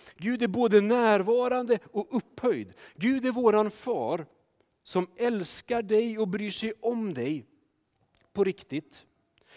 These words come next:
Och samtidigt så är hans storhet ofattbar. Gud är helig och hans vägar och tankar är långt högre än våra vägar och tankar.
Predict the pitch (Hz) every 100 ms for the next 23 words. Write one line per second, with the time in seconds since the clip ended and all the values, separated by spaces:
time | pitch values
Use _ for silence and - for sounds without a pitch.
0 | - - - 214 - 247 190 143 - 214
1 | 196 - 196 175 - 180 180 - 208 135
2 | 107 123 120 _ 185 127 - - 113 _
3 | 175 110 87 _ _ _ _ _ - 202
4 | 220 196 160 220 202 113 156 165 90 -
5 | _ - 139 202 214 254 233 196 202 196
6 | - 226 190 139 - 185 175 _ _ -
7 | 220 214 196 277 254 - 233 233 208 190
8 | 202 214 202 214 240 202 240 254 247 196
9 | 165 170 160 - - 185 - 196 117 -
10 | 101 -